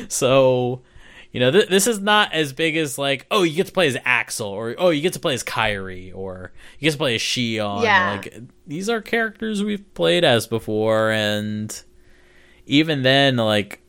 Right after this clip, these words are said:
Speaker 1: most of the characters that, uh, you know, most of the three that they showed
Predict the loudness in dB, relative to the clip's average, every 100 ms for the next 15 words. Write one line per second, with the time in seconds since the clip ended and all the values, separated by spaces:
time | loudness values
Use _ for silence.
0 | _ _ _ -6 0 4 4 2 -4 -10
1 | -6 -2 0 0 0 2 2 0 -2 0
2 | 0 0 -2 -4 -2 0 0 2 0 0
3 | -2 -2 -2 0 0 2 4 4 4 0